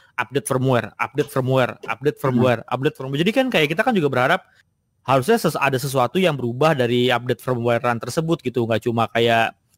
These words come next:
Speaker 1: update, apa namanya, update patch, update patch, update patch doang gitu. Tapi ada sesuatu yang inovatif yang harusnya disematkan juga yang sudah sesuai dengan, eh, perkembangan zaman. Tadi kan bener tuh bahwa P S itu sekarang banyak gamenya yang di-, dikasih unjuk sama streamer-streamer.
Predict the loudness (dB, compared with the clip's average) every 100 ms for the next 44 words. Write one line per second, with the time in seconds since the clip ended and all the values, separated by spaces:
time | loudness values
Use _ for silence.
0 | _ _ _ -2 -2 0 0 2 0 -2
1 | -2 0 -2 -2 -4 -2 -2 -2 -4 -4
2 | -4 -4 -4 -4 -4 -4 -6 0 2 2
3 | -2 -6 -2 0 0 -2 -2 -2 0 0
4 | 0 -2 -2 -2 -4 0 -2 0 -2 -2
5 | 0 0 -2 _ _ -6 -4 -2 -2 -2
6 | -2 0 0 2 2 2 -2 -4 -4 -4
7 | -2 0 2 0 -2 -6 -2 0 0 -4
8 | -4 -2 0 0 0 0 0 0 0 -2
9 | -4 -4 -6 -6 -10 -2 2 2 0 _
10 | _ _ _ _ -4 -2 0 -2 -4 0
11 | 0 2 0 -2 0 -2 2 0 0 0
12 | 2 2 0 -4 -10 -4 -2 -2 0 0
13 | 0 -2 -2 -2 -2 -2 -2 -2 0 0
14 | 0